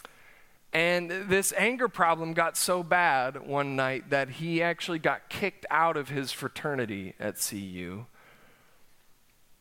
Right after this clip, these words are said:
Talk about losing close friendships. And that night, he drank a lot. He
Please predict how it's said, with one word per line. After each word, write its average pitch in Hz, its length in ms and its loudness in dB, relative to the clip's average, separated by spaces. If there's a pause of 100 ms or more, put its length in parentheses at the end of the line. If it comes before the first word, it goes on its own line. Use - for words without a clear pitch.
Talk 143 240 0
about 120 320 0
losing 113 380 -4
close 110 300 -4
friendships. - 800 -8 (1600)
And 165 500 0 (460)
that 180 240 2
night, 190 260 0 (140)
he 175 340 -6
drank 143 680 -2 (340)
a 139 60 2
lot. 113 500 -2 (880)
He 127 500 -2